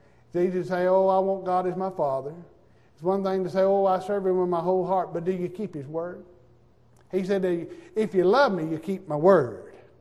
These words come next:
That's just another way of saying, "Keeping my commandments." You remember in, uh, John fourteen, verse fifteen, "If you love me," he said so, "you'll keep my commandments."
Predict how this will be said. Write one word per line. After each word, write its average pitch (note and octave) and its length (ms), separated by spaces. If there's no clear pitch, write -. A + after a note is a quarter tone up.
That's F#3 180
just F#3+ 140
another F3+ 200
way E3 160
of D#3 80
saying, D#3+ 340
"Keeping D#3+ 320
my E3 160
commandments." G3 800
You D3+ 100
remember E3 360
in, C3+ 140
uh, D2+ 180
John E3 320
fourteen, E3+ 420
verse E3 220
fifteen, G3+ 420
"If G3 160
you E3+ 100
love G3+ 300
me," C#4 200
he G#3 120
said D4+ 240
so, D#3 180
"you'll A3 280
keep F#3 320
my E3+ 140
commandments." B3+ 720